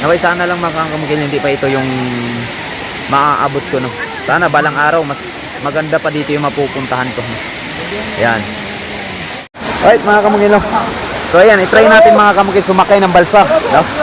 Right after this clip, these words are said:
Kung ano yung experience kapag nandun tayo sa pinakadulo, puntahan natin, no? Saka sila, ano? Ayan. Kapatid ko, mga kamukil, ayan, oh. Napapaturo ng langoy si ma'am. So,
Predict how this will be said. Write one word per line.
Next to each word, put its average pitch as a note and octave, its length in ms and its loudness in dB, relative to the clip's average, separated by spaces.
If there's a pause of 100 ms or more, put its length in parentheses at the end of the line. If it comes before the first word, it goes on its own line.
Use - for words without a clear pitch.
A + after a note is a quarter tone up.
(380)
Kung E3+ 160 2
ano A3+ 160 6
yung A#3+ 160 6
experience G#3 640 4
kapag F#3+ 240 4
nandun G3+ 400 6
tayo F3+ 320 4 (320)
sa D3 160 4
pinakadulo, F3+ 560 4
puntahan D#3 320 2
natin, D#3 240 4 (480)
no? C#3+ 80 0 (880)
Saka F#3 160 4
sila, F3+ 240 4
ano? F3 120 2 (760)
Ayan. A#2 100 -2 (1700)
Kapatid G3+ 320 4
ko, G#3+ 160 4
mga G#3 160 6
kamukil, G#3 320 4
ayan, F3+ 240 4
oh. C#3 60 -4 (1400)
Napapaturo G#3 640 4
ng A3 160 4
langoy A3+ 240 4
si F#3+ 80 0
ma'am. G3+ 160 4 (2500)
So, G#3 80 6